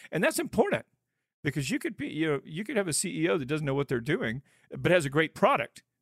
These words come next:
They can run that company in the ground. Or you could have somebody, a company that's struggling, and you put a brilliant C E O in there, and next thing you know, and you see this happen, C E Os go from company to company,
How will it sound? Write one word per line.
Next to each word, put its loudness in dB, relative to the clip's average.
They 4
can -2
run 4
that 4
company 2
in 0
the 0
ground. -2
Or 10
you 0
could -6
have 2
somebody, 0
a 2
company 0
that's 0
struggling, 2
and -2
you 2
put 0
a 0
brilliant 0
C -2
E 4
O 0
in -2
there, -2
and 2
next 2
thing 0
you 0
know, 4
and 2
you 2
see 2
this 0
happen, 0
C -2
E 2
Os 0
go 4
from -4
company 0
to 2
company, -2